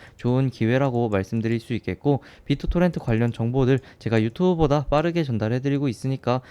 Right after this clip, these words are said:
많은 관심 부탁드리도록 하겠습니다.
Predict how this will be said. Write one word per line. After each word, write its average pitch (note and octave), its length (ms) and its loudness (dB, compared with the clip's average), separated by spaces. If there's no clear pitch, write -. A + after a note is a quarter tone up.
많은 A#2+ 260 2
관심 A2+ 380 -2
부탁드리도록 G2+ 760 -4
하겠습니다. B2+ 640 -2